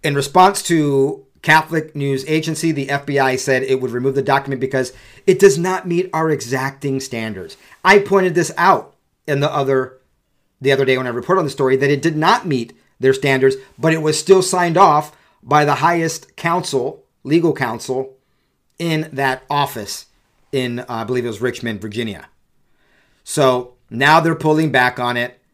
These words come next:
and now they're saying, "Oh, oh no, it, it doesn't meet our standards." Yeah, it didn't meet their standards because they got caught. Simple as that. But folks, this is the power of us being aware.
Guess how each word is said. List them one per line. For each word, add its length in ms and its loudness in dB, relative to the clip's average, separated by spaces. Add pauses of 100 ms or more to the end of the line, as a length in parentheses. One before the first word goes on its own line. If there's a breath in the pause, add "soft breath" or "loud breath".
(300)
and 180 -6
now 280 2
they're 160 -4
saying, 400 -6
"Oh, 280 -2
oh 160 -4
no, 300 -4
it, 180 -6 (140 loud breath)
it 140 -6
doesn't 240 -2
meet 120 -4
our 120 0
standards." 520 -8
Yeah, 140 0
it 220 -6
didn't 180 0
meet 140 -4
their 100 0
standards 600 -4 (320 soft breath)
because 600 -2
they 460 -4
got 440 -6
caught. 600 -12 (840)
Simple 380 -8
as 120 -8
that. 220 -8
But 120 -6
folks, 320 0 (220 loud breath)
this 140 0
is 100 2
the 100 4
power 440 2
of 200 -2
us 320 -4 (500)
being 260 4
aware. 680 2